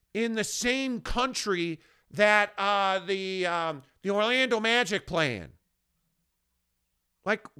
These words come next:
stop. Just stop it. They're, they're, it, it's so ridiculous. Every day, every single day,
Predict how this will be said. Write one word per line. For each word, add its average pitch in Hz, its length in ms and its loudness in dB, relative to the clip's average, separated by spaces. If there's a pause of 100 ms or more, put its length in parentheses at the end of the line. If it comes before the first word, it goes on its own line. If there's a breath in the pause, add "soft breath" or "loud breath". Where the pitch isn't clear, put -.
(140)
stop. 226 680 2 (280)
Just - 360 -6
stop 190 380 0
it. - 140 -8 (640)
They're, 208 200 6 (120)
they're, 220 240 4
it, 214 200 2
it's 214 240 0
so 247 340 2
ridiculous. 190 1000 -4 (380 soft breath)
Every 247 500 0
day, 180 500 0 (420)
every 269 460 2
single 220 460 0
day, 120 400 0